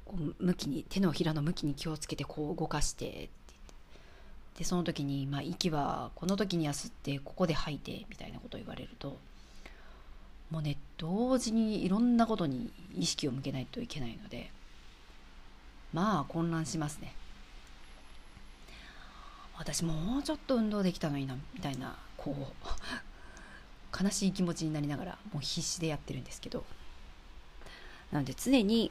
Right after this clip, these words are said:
こう、お腹に力を入れながらいろいろ動かして、で、かつ呼吸も止めちゃいけないっていうことを言われて、えー、もうほぼね、これは脳トレですね。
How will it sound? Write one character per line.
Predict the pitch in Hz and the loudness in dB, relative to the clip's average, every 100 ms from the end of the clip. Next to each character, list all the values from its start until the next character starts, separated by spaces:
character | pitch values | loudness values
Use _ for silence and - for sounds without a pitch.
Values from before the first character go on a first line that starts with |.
| - | 2
こ | 147 139 - | 0 2 2
う、 | |
お | 156 | 6
腹 | 185 | 6
に | 143 - | 6 2
力 | - - 233 156 | -2 4 6 6
を | |
入 | 165 | 6
れ | 190 | 6
な | 190 | 6
が | 170 | 6
ら | 165 - | 6 4
い | |
ろ | - 170 | 4 6
い | |
ろ | 160 151 | 6 2
動 | 147 | 2
か | 147 | 2
し | 143 | 0
て、 | - 127 - - - - - - - | -2 -6 -8 -12 -14 -14 -14 -12 -2
で、 | |
か | 170 208 | 2 2
つ | - | 4
呼 | - | 2
吸 | - 226 | 6 8
も | 214 | 8
止 | 185 | 8
め | 175 | 8
ち | 170 | 6
ゃ | |
い | |
け | 156 | 6
な | 147 | 4
い | 147 | 2
っ | - - | -2 -10
て | - | -2
い | 143 | -2
う | 247 | 4
こ | - | 4
と | 139 | 4
を | 139 - 226 | 0 -4 0
言 | 151 | 2
わ | 139 | 2
れ | 135 | 2
て、 | 143 123 - - - - - - - - | 0 0 -6 -12 -12 -12 -12 -12 -14 -4
え | 143 147 | -2 0
ー、 | |
も | 147 147 | 2 0
う | 135 | 4
ほ | 247 | 6
ぼ | 226 | 8
ね、 | 139 127 - - - - | 6 4 -4 -12 -14 2
こ | - | 4
れ | 170 | 6
は | 165 | 6
脳 | 151 196 247 | 8 8 6
ト | 247 240 | 6 8
レ | 226 | 8
で | 208 | 6
す | - | 2
ね。 | 117 | -2